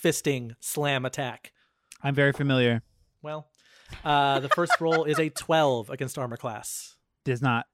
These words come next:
Speaker 1: Does
Speaker 2: Does
Speaker 1: not.
Speaker 2: not hit.
Speaker 1: The second
Speaker 2: Nope.
Speaker 1: roll, ooh, is an eighteen against armor class.
Speaker 2: That's gonna
Speaker 1: That,
Speaker 2: unfortunately
Speaker 1: that one's
Speaker 2: hit.
Speaker 1: gonna do it, I think. So
Speaker 2: Yeah.
Speaker 1: that time you're going to take,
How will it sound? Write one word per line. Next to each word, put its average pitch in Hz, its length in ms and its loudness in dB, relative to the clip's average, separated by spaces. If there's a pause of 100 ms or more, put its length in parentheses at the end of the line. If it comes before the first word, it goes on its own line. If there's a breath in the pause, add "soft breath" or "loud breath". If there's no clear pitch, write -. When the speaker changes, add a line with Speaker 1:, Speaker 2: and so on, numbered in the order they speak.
Speaker 1:
Does 127 140 -8
Speaker 2:
Does 120 100 0
Speaker 1:
not. 131 60 -2
Speaker 2:
not 120 100 -2
hit. 143 160 -4 (240)
Speaker 1:
The - 60 -12
second 127 280 0
Speaker 2:
Nope. 156 80 -6
Speaker 1:
roll, 120 360 -4 (480)
ooh, 135 460 -2 (560)
is 143 100 -10
an 131 160 -10
eighteen 156 560 -6
against 117 260 -10
armor 113 200 -10
class. - 560 -12 (220)
Speaker 2:
That's 123 200 -4
gonna 143 140 2
Speaker 1:
That, 135 60 4
Speaker 2:
unfortunately 131 380 0
Speaker 1:
that 123 40 0
one's 117 160 0
Speaker 2:
hit. 101 60 -4
Speaker 1:
gonna 147 160 -4
do 131 200 -2
it, 117 60 -4
I 110 80 -10
think. 113 340 -18 (260)
So 139 120 0
Speaker 2:
Yeah. 147 60 2
Speaker 1:
that 202 140 8
time 170 220 2
you're 156 120 -2
going 147 220 -6
to 135 60 -12
take, 131 340 -6